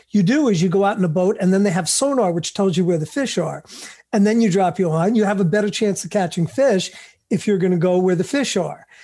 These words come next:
And similarly, when you're using science, you use it to get you in the ballpark, to,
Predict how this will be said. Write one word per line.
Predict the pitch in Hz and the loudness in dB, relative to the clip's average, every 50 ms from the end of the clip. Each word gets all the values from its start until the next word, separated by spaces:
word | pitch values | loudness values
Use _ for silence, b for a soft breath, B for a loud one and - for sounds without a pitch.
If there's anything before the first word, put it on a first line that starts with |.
| B B B B _ | B B B B _
And | - 185 180 - | 0 0 0 0
similarly, | - 294 302 311 302 262 233 202 190 180 190 | 0 0 0 2 2 2 4 4 2 2 2
when | 196 185 196 190 185 | 2 2 2 2 2
you're | 180 185 | 2 2
using | 180 190 196 180 - 190 160 | 2 2 2 2 0 0 -2
science, | - - 233 254 269 240 196 - - | 0 0 0 0 0 0 -2 0 0
you | 175 | 0
use | 180 214 247 233 - | 2 2 0 0 -4
it | 202 - | -4 -4
to | - | -2
get | 165 156 202 196 196 - - | -2 -2 -2 -2 -4 -2 -2
you | 202 196 | 0 0
in | 190 185 | 0 0
the | 180 156 | -2 -2
ballpark, | 165 190 226 262 240 - 175 156 135 - - _ | -2 0 -2 -2 -2 -6 -8 -10 -10 -12 -16 _
to, | - - 196 170 170 170 160 | -10 -6 -4 -2 -2 -2 -4